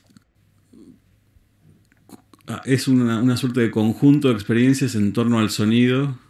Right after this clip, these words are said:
que no necesariamente tienen la estructura o la reforma de, de producir o la forma de pensar musical, ¿no? O sea, como la, de alguna manera la música, además, en su senti-, sentido tradicional, tiene como ciertos modos y ciertos límites,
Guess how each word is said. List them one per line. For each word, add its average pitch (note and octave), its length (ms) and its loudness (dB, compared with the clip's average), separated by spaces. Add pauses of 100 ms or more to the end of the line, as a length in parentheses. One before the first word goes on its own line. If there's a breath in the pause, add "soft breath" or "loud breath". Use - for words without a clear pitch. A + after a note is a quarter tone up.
que A2 100 -4
no A#2+ 120 2
necesariamente B2 840 2
tienen A2+ 520 -2 (180)
la G2 280 -6
estructura A#2 840 -2
o G2+ 240 -4
la F#2+ 360 -6
reforma G#2+ 800 -2
de, G2 260 -2
de F#2 200 -10
producir G#2+ 800 -6 (840 loud breath)
o G2 80 -10
la F#2+ 140 -6
forma G#2 360 -2
de F#2 60 -8
pensar G2+ 580 -2
musical, F#2+ 840 -4 (720 soft breath)
¿no? C3 120 -2
O B2 40 -2
sea, G#2 140 -4
como F#2 120 -4
la, - 180 -8
de G2+ 200 -10
alguna G#2+ 240 0
manera G#2+ 200 0
la G#2 100 -2
música, A2+ 500 0
además, G#2 360 0
en G2+ 100 0
su F#2+ 120 -8
senti-, F#2+ 200 -10
sentido G#2 380 -2
tradicional, G2+ 600 0
tiene G#2+ 240 0
como F#2 220 -4
ciertos G2 400 -6
modos G2+ 280 -2
y F#2 60 -10
ciertos F#2+ 420 -6
límites, A2+ 720 0